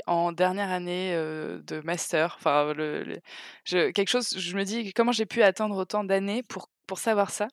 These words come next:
C'est, c'est tout bête, mais, euh, notre voix, elle va émettre plusieurs fréquences en même temps. C'est, c'est assez fou de se dire, on émet plusieurs fréquences en même temps. <laughs> Moi, déjà, c'est un truc, <laughs> ça,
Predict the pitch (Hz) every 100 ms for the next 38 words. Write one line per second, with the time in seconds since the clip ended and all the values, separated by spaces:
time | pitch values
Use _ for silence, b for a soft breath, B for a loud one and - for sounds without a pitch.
0 | _ B B B _ - 214 196 - -
1 | - 240 170 - - - 185 180 185 180
2 | 175 175 180 180 170 170 175 196 254 370
3 | - _ _ _ _ 202 190 185 190 185
4 | 254 - - 196 - 214 233 240 202 190
5 | 202 185 185 - _ _ - - - 196
6 | 196 240 - 247 214 190 247 254 - 190
7 | 185 202 208 220 277 - 190 196 - -
8 | 196 202 233 - - 180 175 180 170 175
9 | b b _ _ 214 147 127 254 - -
10 | - 330 247 262 349 262 226 - 339 -